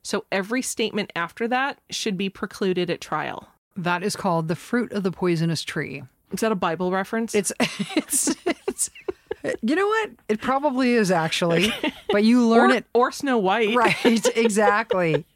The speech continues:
Speaker 2: It's like any time police officers do something that is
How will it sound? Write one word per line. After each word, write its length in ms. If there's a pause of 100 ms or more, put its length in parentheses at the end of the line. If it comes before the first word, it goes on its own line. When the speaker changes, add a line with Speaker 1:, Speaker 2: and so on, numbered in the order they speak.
(140)
Speaker 2:
It's 160
like 240
any 280
time 580
police 320
officers 560
do 340
something 760
that 360
is 440